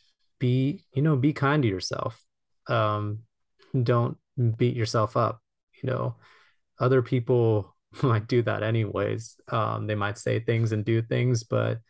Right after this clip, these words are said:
always have your back, because, you know, like, if you don't have your back, then it's gonna be hard for other people to have your back, and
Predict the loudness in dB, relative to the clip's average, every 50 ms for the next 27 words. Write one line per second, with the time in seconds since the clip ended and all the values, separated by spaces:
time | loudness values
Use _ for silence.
0 | _ _ _ _ _ _ _ _ _ _ _ -2 0 2 4 6 6 6 4 4
1 | 2 0 0 0 0 -2 -2 -2 -4 -4 -4 -6 -6 -8 -10 -12 -16 -20 _ _
2 | _ -12 -6 -4 -4 -4 0 2 2 2 2 2 0 -2 -4 -6 -8 -14 _ _
3 | _ _ _ _ _ _ _ _ _ _ _ -2 0 2 2 2 2 0 0 0
4 | 0 0 0 -2 -4 -6 -10 -20 -20 _ _ _ _ _ _ _ _ _ _ _
5 | _ _ _ -6 -6 -4 0 2 2 4 4 4 4 2 2 2 0 -2 -2 -4
6 | -6 -4 -4 -2 -2 0 0 0 -2 -4 -8 _ -2 -2 0 0 0 -2 -2 -2
7 | -4 -4 -6 _ _ _ _ _ -20 -14 -10 -4 -2 0 2 2 2 2 2 2
8 | 2 2 2 0 0 -2 0 0 0 0 -2 -2 -2 -4 -2 0 0 0 0 0
9 | 0 0 0 0 -2 0 0 0 0 0 0 0 -2 -2 -2 -2 -2 -2 -4 -4